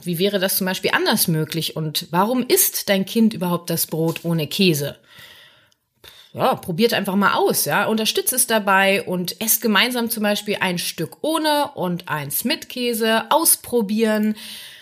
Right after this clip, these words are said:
Oft hat ja sowas auch mit einem wissenschaftlichen Experiment des Kindes zu tun, ja. Ähm, und es möchte einfach mal ausprobieren, wie was schmeckt. Ja, oder es mag halt einfach gerade kein Brot. Das heißt ja nicht, dass es nie Brot essen wird.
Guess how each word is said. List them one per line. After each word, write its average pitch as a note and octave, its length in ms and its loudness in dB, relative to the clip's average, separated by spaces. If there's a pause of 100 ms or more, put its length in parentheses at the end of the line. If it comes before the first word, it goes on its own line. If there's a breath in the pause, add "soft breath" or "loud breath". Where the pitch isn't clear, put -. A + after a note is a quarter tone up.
(680 loud breath)
Oft G#3 320 -2
hat G#3+ 160 -4
ja G#3+ 80 0
sowas G3+ 380 2
auch D4+ 180 0
mit A3 180 4
einem G3+ 160 4
wissenschaftlichen G#3 760 0
Experiment F#3 960 0
des G3 200 -4
Kindes A3 460 2
zu D3 160 -4
tun, - 320 -10
ja. E3 540 -4
Ähm, E3 480 -2
und F3 100 -6
es - 140 -2
möchte G3 240 -2
einfach F#3+ 180 -2
mal F#3+ 200 0
ausprobieren, F#3+ 680 2
wie A3 160 -2
was F#3+ 240 2
schmeckt. A3+ 520 0 (420 loud breath)
Ja, A#3 80 4
oder B3+ 120 6
es A#3+ 120 2
mag A#3 360 4
halt B3 220 -4
einfach G3 360 0
gerade D#3+ 360 0
kein D3 300 -2
Brot. C#3+ 260 -2
Das D#3+ 160 -2
heißt F#3 220 -2
ja F#3+ 80 2
nicht, G3 160 0
dass F3+ 100 -2
es F3+ 220 2
nie A3 300 6
Brot G#3+ 420 0
essen C#3+ 320 -4
wird. - 320 -4